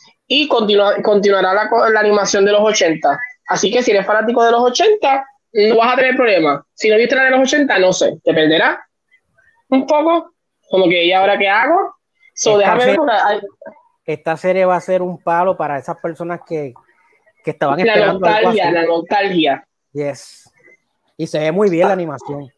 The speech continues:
Speaker 1: Sí, se ve espectacular. Eh, no creo que haya ningún tipo de problema con esta animación, y más si es una continuación, la nostalgia de esta serie va a ser bastante grande. Yo diría que el público que va a estar viendo esta serie primeramente van a ser los, la-, los, ¿verdad? los que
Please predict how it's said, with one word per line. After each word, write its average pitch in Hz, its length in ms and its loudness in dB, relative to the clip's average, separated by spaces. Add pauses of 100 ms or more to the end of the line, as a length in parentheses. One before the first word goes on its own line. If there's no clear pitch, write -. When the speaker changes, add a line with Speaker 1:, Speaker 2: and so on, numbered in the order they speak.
(640)
Speaker 1:
Sí, 180 260 0
se 160 160 0
ve 160 280 2
espectacular. 226 840 0 (420)
Eh, 170 240 2
no 170 200 2
creo 180 260 2
que 202 160 0
haya 185 420 2
ningún 170 400 0
tipo 196 300 0
de 196 80 4
problema 190 440 2
con 190 120 2
esta 185 180 0
animación, 196 540 2
y 220 80 2
más 185 160 0
si 220 60 0
es 214 60 2
una 233 120 2
continuación, 226 580 0
la 220 100 0
nostalgia 190 340 0
de 208 40 2
esta 220 160 0
serie 214 200 2
va 214 60 2
a 214 40 -2
ser 214 160 0
bastante 202 720 -2 (360)
grande. 190 640 0
Yo 175 180 0
diría 220 320 0
que 185 260 2
el 175 140 -2
público 226 400 2
que 233 140 0
va 233 80 0
a - 20 -2
estar 233 160 0
viendo 226 140 2
esta 226 120 -2
serie 226 180 2
primeramente 220 520 2
van 190 160 2
a 185 40 -2
ser 202 140 -2
los, 202 260 0
la-, 180 160 2
los, 175 120 0
¿verdad? 175 200 2
los - 140 2
que 175 280 -2